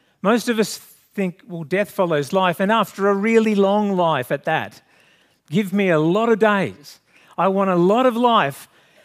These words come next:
and then death." But the Bible teaches, that's true, but the Bible teaches life follows death. In fact, firstly, I think we find in these first verses, life follows death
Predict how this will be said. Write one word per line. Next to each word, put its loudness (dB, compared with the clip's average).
and -2
then 2
death." -2
But 2
the -4
Bible -2
teaches, -6
that's -4
true, -4
but -6
the -6
Bible -2
teaches -6
life -2
follows -4
death. -8
In -8
fact, -4
firstly, -6
I -2
think -10
we -10
find -8
in -8
these -8
first -10
verses, -10
life -2
follows -6
death -8